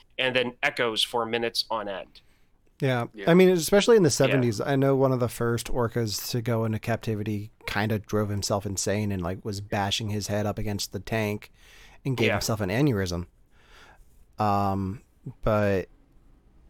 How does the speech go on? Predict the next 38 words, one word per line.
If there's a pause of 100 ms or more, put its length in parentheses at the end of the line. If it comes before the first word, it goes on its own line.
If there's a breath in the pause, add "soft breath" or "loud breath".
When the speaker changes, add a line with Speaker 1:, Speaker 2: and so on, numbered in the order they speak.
(200)
Speaker 2:
uh, (280)
the
alternative
to,
like, (720)
like, (500)
do
you,
do
you
guys
know
the
story
of (180)
what
happened
to
Keiko
after
this? (420)
After
Free
Speaker 3:
No,
I
Speaker 2:
Willy?
Speaker 3:
know
nothing
about,
I
know
that, (280)
didn't,
like, (600)
didn't (140)
SeaWorld,
like,
get